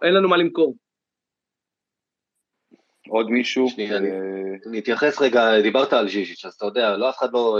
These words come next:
Speaker 3: זה, מה שאמר, אה, צור נכון מאוד, אבל בכל זאת אני אתייחס, איך אומרים, ב-, בכוחות של מה שכן אפשר. אנחנו אחרי זה, שנגיע לחלק של מה, מה עושים מחר, אני אדבר על עניין מקבלי ההחלטות, צוות מקצועי, המ-, מי שמקבל למעלה.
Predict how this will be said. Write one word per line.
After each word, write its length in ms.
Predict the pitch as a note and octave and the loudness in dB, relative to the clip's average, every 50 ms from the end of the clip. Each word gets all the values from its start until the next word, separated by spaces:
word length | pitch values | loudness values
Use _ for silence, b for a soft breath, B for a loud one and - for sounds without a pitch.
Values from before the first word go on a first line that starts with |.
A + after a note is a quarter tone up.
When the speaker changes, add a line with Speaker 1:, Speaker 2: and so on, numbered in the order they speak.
| G2+ | 0
Speaker 3:
זה, 180 | G2 G2 G2+ G2 | 0 -2 -4 -4
מה 120 | G2 A#2 | -4 -8
שאמר, 440 | B2 - A#2+ A2 A2 A2+ A2 G#2+ G#2+ | -8 -6 -6 -6 -4 -4 -4 0 0
אה, 80 | G#2 G2 | -2 -2
צור 220 | _ - A2 A2 | _ -8 -8 -8
נכון 260 | G#2 G2 - A2+ A2+ | -8 -6 -6 -6 -4
מאוד, 220 | A#2 C3+ D3+ C#3 B2+ | -2 -2 -2 0 -2
אבל 200 | G#2+ A2 G#2+ G#2 G2+ | -2 -2 -4 -4 -4
בכל 220 | G#2+ - B2 B2+ | -6 -2 -2 -2
זאת 160 | A#2+ A2+ G#2+ A2 | -2 -4 -10 -8
אני 160 | G#2 G#2+ G#2 | -6 -6 -6
אתייחס, 360 | - G#2+ G#2+ - A2+ A2 - | -6 -6 -8 -8 -10 -12 -12
איך 120 | A2 - | -14 -12
אומרים, 280 | A#2+ A2 A2+ B2 A#2 G#2 F#2 | -12 -8 -4 -4 -4 -4 -2
ב-, 320 | G2 F2+ E2+ E2+ E2+ - - | -2 -2 -2 -2 -4 -6 -8
בכוחות 360 | - - - - - A2+ - | -10 -10 -12 -4 -4 -4 -2
של 140 | - A2 G#2+ | -2 -4 -2
מה 100 | A2 A2+ | -2 -4
שכן 360 | - A#2 G#2 - A#2+ B2 A#2 | -4 -6 -6 -2 -2 -2 -2
אפשר. 260 | G#2 - - G2 F2+ - _ _ _ _ _ _ _ _ _ _ _ - G2+ | -4 -6 -6 -6 -6 -6 _ _ _ _ _ _ _ _ _ _ _ -12 -12
אנחנו 260 | G#2+ - - A#2+ A2 | -10 -4 -2 -2 -2
אחרי 280 | - B2+ A2+ A#2 C#3 | 0 0 2 4 4
זה, 120 | B2 A#2 G#2+ | 4 4 2
שנגיע 340 | - A2+ G#2+ G#2+ G#2 A#2 A2+ | 0 2 0 2 2 2 2
לחלק 300 | G#2+ - - A#2 A2+ - | 2 2 0 -2 0 0
של 140 | - A2 | 0 -2
מה, 340 | G#2 A2 A2 A2 A2 G#2+ G#2+ G#2 - - | 0 0 0 0 0 0 -2 -4 -2 -2
מה 80 | A2+ | -2
עושים 260 | A2+ G#2+ - - A#2+ | -2 -2 0 -2 -2
מחר, 360 | G#2+ F#2+ - - A#2 A2 G2 G2+ - _ B B B B B B B B B _ | -2 -2 -2 -2 -2 -2 -2 -4 -8 _ B B B B B B B B B _
אני 180 | G2 G2+ G#2 G#2 | -6 -4 -2 0
אדבר 260 | A2 G#2+ A2+ A#2 A2+ | 2 2 2 4 2
על 80 | A2 G#2+ | 2 2
עניין 240 | G#2+ A2 A2 G#2+ G#2 | 2 0 0 0 -2
מקבלי 340 | G2+ - A2 F#2 F#2+ G2+ | -2 -2 -4 -6 -4 -4
ההחלטות, 540 | G2 F#2+ - - G2 F#2+ - C3 B2 A2 - | -6 -6 -6 -8 -8 -2 0 0 0 0 -2
צוות 320 | - A2+ G2+ G2 G2+ - G#2 | -2 -4 -2 -2 -4 -8 -8
מקצועי, 600 | F#2+ - - - G#2+ G#2 A2 A2 G#2+ G#2 G2+ F#2 | -14 -12 -6 0 2 2 2 2 0 0 0 0
המ-, 320 | F2+ F#2+ F#2+ F#2+ F#2+ F#2+ | -2 -2 -4 -6 -4 -4
מי 80 | G2+ G#2 | -6 -6
שמקבל 460 | - - G2 F#2 - G#2 G2 G#2 G2+ | -6 -8 -8 -8 -8 -6 -4 -2 -2
למעלה. 380 | F#2+ F#2+ F#2 F#2 F2+ E2+ E2 | -4 -4 -8 -8 -8 -10 -10